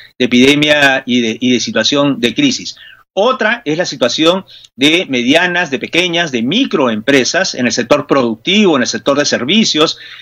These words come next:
y en la economía informal que necesitan medidas de urgencia. Por eso, las centrales sindicales están planteando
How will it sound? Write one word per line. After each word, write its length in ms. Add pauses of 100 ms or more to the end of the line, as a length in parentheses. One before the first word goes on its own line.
(100)
y 140
en 100
la 60
economía 360
informal 680 (200)
que 100
necesitan 600
medidas 440
de 80
urgencia. 680 (380)
Por 180
eso, 420
las 140
centrales 360
sindicales 460
están 240
planteando 720